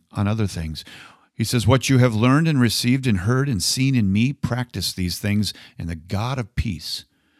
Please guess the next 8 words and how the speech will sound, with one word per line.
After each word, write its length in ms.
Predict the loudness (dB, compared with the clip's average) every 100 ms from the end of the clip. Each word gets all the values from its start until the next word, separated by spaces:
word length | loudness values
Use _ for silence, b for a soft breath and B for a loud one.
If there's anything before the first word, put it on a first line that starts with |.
| b b b _
will 240 | -2 0 0
be 380 | -2 -2 -2 -6 _ _ _ _
with 380 | -4 0 0 -2
you." 260 | -10 -10 -16 _ _ _ _ _ _
But 180 | -14 -2
this 300 | 0 0 -2
takes 400 | -4 -4 -4 -4
some 280 | -4 -4